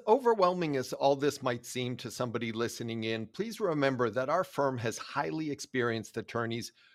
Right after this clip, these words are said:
who deal with the lien unit and deal with these types of, uh, responses on a daily basis. So there is a fix to whatever this kind of problem is. Let's go on to the next question, Jamie. Um,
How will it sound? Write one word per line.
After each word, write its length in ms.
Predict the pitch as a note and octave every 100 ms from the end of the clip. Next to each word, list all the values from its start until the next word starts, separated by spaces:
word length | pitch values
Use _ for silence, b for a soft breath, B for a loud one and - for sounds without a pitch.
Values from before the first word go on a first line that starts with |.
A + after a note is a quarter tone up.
| b
who 140 | - D3
deal 300 | E3 F#3+ E3+
with 160 | D3
the 100 | C3
lien 320 | B2 C3 C#3 C3
unit 400 | C3+ C3+ C3 -
and 180 | A2+ G#2
deal 260 | C3 D3
with 200 | C#3+ C3+
these 200 | C3 B2
types 360 | - C3 B2+ -
of, 220 | A2 - - _ _ _ _ -
uh, 260 | A#2+ A2 G#2+
responses 760 | A#2+ - - C3 C#3 C#3 C3 B2+ -
on 140 | A#2+
a 60 | A#2+
daily 400 | G2 A2 A2 G#2
basis. 540 | - G#2 G#2+ - A2+
So 380 | - B2+ B2+ B2+
there 260 | C3 D3 E3+
is 520 | F3 F3 E3+ B2 - _ _ _ _ _ _
a 60 | C3+
fix 400 | - C#3+ B2 -
to 100 | C3
whatever 380 | A#2+ A#2+ A2+ A#2
this 240 | A2 -
kind 180 | - A#2
of 80 | F#2+
problem 460 | A2+ G#2 F#2+ G2 G#2
is. 400 | G#2+ G#2+ - - b b b
Let's 160 | G#3+ -
go 100 | A3+
on 100 | F3+
to 80 | F3
the 100 | D#3
next 220 | D3 -
question, 420 | C#3 A#2+ - A2
Jamie. 400 | G#2+ G#2 A2 - _ b b b -
Um, 440 | D3 C#3+ C3 B2